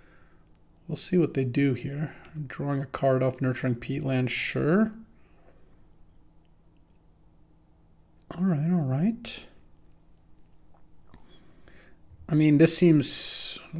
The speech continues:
this situation has improved dramatically. That's mostly 'cause Brainstorm's a gr-, such a great card. Oh, we're getting hit. I would much rather get attacked than have something get cast here. I mean, they can't co-,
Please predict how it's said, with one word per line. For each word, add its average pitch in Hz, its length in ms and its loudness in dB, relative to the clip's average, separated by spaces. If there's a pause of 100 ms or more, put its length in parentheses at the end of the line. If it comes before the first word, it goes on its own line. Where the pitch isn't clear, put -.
(420)
this 170 420 0
situation 233 520 6
has 185 120 10
improved 165 320 8
dramatically. 131 540 4
That's 143 200 0
mostly 190 240 4
'cause 131 160 2
Brainstorm's 123 520 2
a 131 40 -2
gr-, - 160 -8
such - 180 -4
a 131 60 -4
great 160 220 -8
card. - 340 -12
Oh, 175 160 6
we're 160 160 2
getting 143 260 0
hit. - 400 0 (160)
I 151 100 -2
would 127 140 0
much 147 300 4
rather 123 200 4
get 120 140 0
attacked 135 420 2
than 131 120 0
have 127 280 -2 (520)
something 135 340 -2
get 123 160 -2
cast 139 420 0
here. 143 320 -4 (2250)
I - 440 -20
mean, 135 120 -4
they 139 80 -6
can't 226 300 -2
co-, - 140 -8